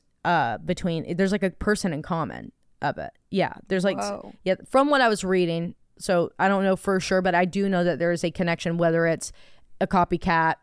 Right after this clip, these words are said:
Speaker 1: inspiration type of thing, but there was, like, a specific person that was mentioned to say, like, they were around at this time and they were around at this time.
Speaker 2: That's interesting.
Speaker 1: Yeah. I'm, we've never covered that. We need to cover that. Let's
Speaker 2: Yeah,
Speaker 1: just
Speaker 2: we
Speaker 1: cover
Speaker 2: do.
Speaker 1: it next week.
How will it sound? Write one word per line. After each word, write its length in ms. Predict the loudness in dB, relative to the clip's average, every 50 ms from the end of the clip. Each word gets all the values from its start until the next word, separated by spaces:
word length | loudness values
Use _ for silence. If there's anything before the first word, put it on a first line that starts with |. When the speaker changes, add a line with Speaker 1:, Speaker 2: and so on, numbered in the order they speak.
| _ _ _
Speaker 1:
inspiration 720 | -4 -2 -2 -2 -4 -4 -2 0 0 0 -2 -2 -2 -4 -2
type 160 | -2 -2 -2
of 60 | -2
thing, 180 | -2 -4 -2 -2
but 180 | -2 -2 0
there 160 | 2 2 2 2
was, 360 | 0 0 2 2 2 2 0
like, 180 | -2 -2 -2 -4
a 160 | -6 -8 -8 -8 -12 -18
specific 420 | -14 -12 -8 -6 -6 -6 -8 -8 -6
person 300 | -6 -6 -4 -4 -4 -4
that 80 | -4
was 140 | -4 -4 -4
mentioned 380 | -4 -4 -4 -4 -6 -6 -8 -8
to 40 | -8
say, 220 | -6 -4 -4 -4 -2
like, 300 | -2 -4 -4 -6 -10 -16 -20 -20 -20 -20 -20 -20 _ _ _
they 100 | 0 2
were 160 | 4 4 4 6
around 280 | 6 4 4 4 4
at 80 | 2 2
this 180 | 2 0 0 -2
time 220 | -4 -4 -4 -4
and 80 | -6 -8
they 40 | -8
were 100 | -8 -8
around 160 | -8 -10 -10 -8 -8
at 60 | -8
this 80 | -6 -6
time. 240 | -6 -6 -6 -8 -12 -16 -20 -20 -20 -20 -20 -20 -20 -16 -8
Speaker 2:
That's 300 | -4 -4 -4 -4 -6 -8
interesting. 640 | -12 -14 -14 -14 -16 -16 -16 -16 -16 -14 -10 -6
Speaker 1:
Yeah. 320 | -4 -4 -2 -2 -2 -4 -6 -8 -12 -8 -4 0
I'm, 160 | 0 0 0 0
we've 140 | 2 2
never 220 | 4 4 2 0 -2
covered 180 | -4 -4 -2 -2
that. 80 | 0 2
We 40 | 4
need 120 | 4 2
to 60 | 2 0
cover 240 | -4 -6 -6 -6 -6
that. 180 | -6 -6 -8 -4 -2
Let's 160 | 0 0 0
Speaker 2:
Yeah, 60 | 0
Speaker 1:
just 80 | -2 0
Speaker 2:
we 20 |
Speaker 1:
cover 200 | 0 0 0 -2
Speaker 2:
do. 60 | -4
Speaker 1:
it 40 | -8
next 140 | -10 -12 -14
week. 220 | -16 -16 -16 -20